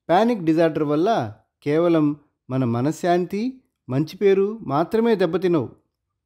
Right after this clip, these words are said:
మన శరీరంలోని ఆర్గాన్స్, ఆర్గాన్ సిస్టమ్స్ కూడా దెబ్బతింటాయి.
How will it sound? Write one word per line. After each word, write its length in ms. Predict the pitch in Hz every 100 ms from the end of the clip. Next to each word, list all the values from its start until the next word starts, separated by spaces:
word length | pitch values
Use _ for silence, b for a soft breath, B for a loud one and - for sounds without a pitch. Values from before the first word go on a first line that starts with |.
| -
మన 160 | 127 139
శరీరంలోని 720 | 139 147 202 208 190 185 147
ఆర్గాన్స్, 640 | 110 117 117 139 190 233 - _ _
ఆర్గాన్ 440 | 120 131 139 160 165
సిస్టమ్స్ 480 | - 135 196 202 -
కూడా 200 | 180 202
దెబ్బతింటాయి. 680 | 165 127 123 110 104 101